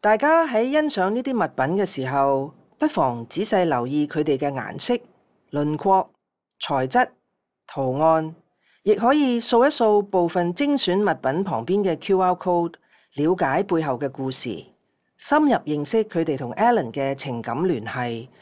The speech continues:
同埋點樣啟發佢嘅創意。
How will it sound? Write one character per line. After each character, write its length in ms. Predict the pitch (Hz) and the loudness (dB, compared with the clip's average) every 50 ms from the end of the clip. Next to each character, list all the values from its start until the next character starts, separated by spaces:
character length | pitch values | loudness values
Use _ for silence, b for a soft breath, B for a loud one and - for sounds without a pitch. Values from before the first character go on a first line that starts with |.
| b b b | b b b
同 160 | b 143 135 | b -6 -4
埋 300 | 131 127 123 120 120 113 | -2 -2 -2 -4 -4 -6
點 160 | - 139 156 | -4 -2 0
樣 240 | 190 185 170 185 190 | 2 2 2 0 -2
啟 240 | - - 135 131 123 | -4 -4 -4 -2 -2
發 160 | - 185 135 | 0 -2 -2
佢 160 | - - 131 | -4 -6 -6
嘅 120 | 120 135 123 | -6 -6 -6
創 320 | - - 127 120 120 117 | -6 -4 -6 -4 -4 -6
意。 260 | 113 120 117 101 - | -6 -8 -10 -10 -12